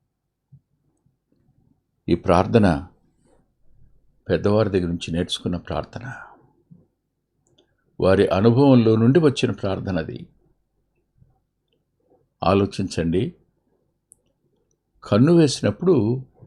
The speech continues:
అక్కడ రాసిన మాట ఏమిటంటే, ఎనిమిదవ వచనంలో, "అయితే అతడు ఒప్పక,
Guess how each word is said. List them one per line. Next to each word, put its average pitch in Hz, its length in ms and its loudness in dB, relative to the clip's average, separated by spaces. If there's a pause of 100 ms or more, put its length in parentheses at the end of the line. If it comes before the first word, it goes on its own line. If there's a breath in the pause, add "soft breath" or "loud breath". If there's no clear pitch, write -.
(720)
అక్కడ 85 240 -4
రాసిన 95 340 -2
మాట 98 320 -2
ఏమిటంటే, 104 760 -4 (2000)
ఎనిమిదవ 131 320 8
వచనంలో, 92 560 0
"అయితే 156 360 4
అతడు 110 540 4 (160)
ఒప్పక, 123 440 4